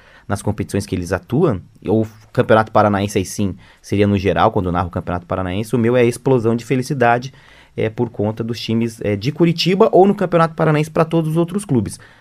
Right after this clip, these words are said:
No caso, quando acontece gol de fora, tá jogando lá Atlético e Flamengo, sai gol do Flamengo, aí eu não utilizo o explosão de felicidade, porque eu não tô falando pra esse público, né? Tô falando,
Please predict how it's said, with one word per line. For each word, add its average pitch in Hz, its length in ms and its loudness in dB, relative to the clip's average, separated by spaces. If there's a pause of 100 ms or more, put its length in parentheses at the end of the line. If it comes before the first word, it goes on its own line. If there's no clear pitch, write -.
(100)
No 156 100 4
caso, 165 240 4
quando 165 200 6
acontece 147 400 2
gol 135 180 4
de 143 140 0
fora, 143 480 2 (400)
tá 113 100 2
jogando 117 340 0
lá 110 100 4
Atlético 151 460 0
e 147 140 -2
Flamengo, 117 540 0
sai 107 180 -2
gol 107 140 -2
do 104 100 -6
Flamengo, 117 360 0
aí 131 60 2
eu 139 60 2
não 147 120 2
utilizo 135 600 -2 (380)
o 117 80 -2
explosão 123 340 0
de 123 80 0
felicidade, 127 540 0
porque - 100 0
eu 123 40 6
não 123 60 2
tô 143 100 2
falando 143 280 6
pra 147 140 4
esse 156 180 0
público, 120 460 2
né? 110 280 -2
Tô 120 80 -2
falando, 113 360 0